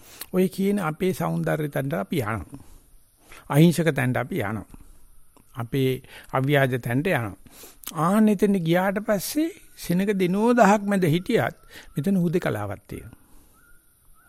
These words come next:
සෙනඟ දිනෝ දහක් මැද හිටියත් මේ ගමන්ට කවුරුත් බාධා කරන්නේ නැහැ. එතකොට ඒ කෙනාට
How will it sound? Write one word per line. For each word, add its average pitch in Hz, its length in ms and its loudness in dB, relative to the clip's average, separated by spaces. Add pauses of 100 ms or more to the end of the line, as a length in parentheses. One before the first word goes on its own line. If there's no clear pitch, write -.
(320)
සෙනඟ 180 260 4
දිනෝ 160 320 4
දහක් 196 300 4
මැද 190 180 0
හිටියත් 180 460 2
මේ 175 140 0
ගමන්ට 160 300 2
කවුරුත් 180 300 0
බාධා 117 260 0
කරන්නේ 98 300 -8
නැහැ. 113 140 -14 (340)
එතකොට 233 400 2
ඒ 220 140 2
කෙනාට 214 540 2